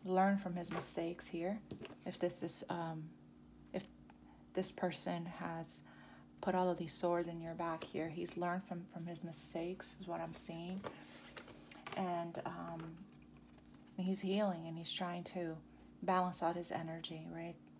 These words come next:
Alchemize, connecting with the earth, connecting with spirit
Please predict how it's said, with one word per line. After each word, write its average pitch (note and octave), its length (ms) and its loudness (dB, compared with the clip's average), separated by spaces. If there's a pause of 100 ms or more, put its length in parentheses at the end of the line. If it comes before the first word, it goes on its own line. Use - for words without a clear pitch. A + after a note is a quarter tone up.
Alchemize, E3+ 680 -2 (920)
connecting F3 480 2
with E3 140 -6
the - 180 -6
earth, E3+ 460 0 (500)
connecting E3 520 0
with D#3+ 120 -6
spirit F3+ 640 0